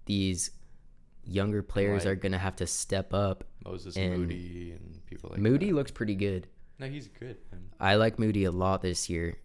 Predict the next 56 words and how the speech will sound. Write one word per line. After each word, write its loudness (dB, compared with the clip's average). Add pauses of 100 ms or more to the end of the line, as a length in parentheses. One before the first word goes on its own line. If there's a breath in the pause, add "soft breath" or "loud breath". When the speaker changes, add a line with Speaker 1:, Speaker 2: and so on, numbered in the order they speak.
(140)
Speaker 1:
Um, 0 (140)
Speaker 2:
I'm -4
not, -4
and -2
I'm 0
not -2
trying -4
to -2
say -2
that -2
we're -6
gonna -6
be -8
a -6
lottery -8
team. -12
Like, -10
oh, -6
no, -8
no, -12 (100)
no, -12 (100)
no. -12
We'll -4
probably -6
make -10
the -14
playoffs. -8
We -10
might -8
be -8
a -10 (380 soft breath)
eight -14
seed -10
or -12
a -16
play-in -14
team -16
or -14
something -14
like -16
that, -12
but -10 (420 soft breath)
we're -10
not -4
gonna -8
be -12
a -14
top -14
four -14
seed -16
in -16
the -16
West, -14
guys. -14
I'm -14
sorry. -14